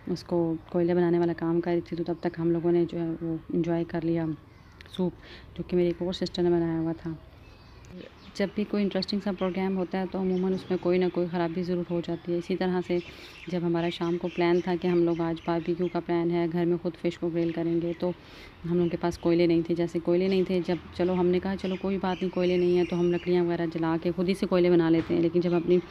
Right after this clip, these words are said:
हम आए तो हमारी बैक साइड पे जो है लाइट का भी इशू हो गया, लाइट नहीं थी सही,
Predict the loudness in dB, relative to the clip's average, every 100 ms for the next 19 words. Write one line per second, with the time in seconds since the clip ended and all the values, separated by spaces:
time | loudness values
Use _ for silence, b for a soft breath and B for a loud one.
0 | B B B -2 0 2 2 2 0 0
1 | -2 2 4 4 2 0 0 -2 0 0
2 | 4 4 2 0 0 0 2 0 2 2
3 | 2 2 2 0 2 -2 0 2 2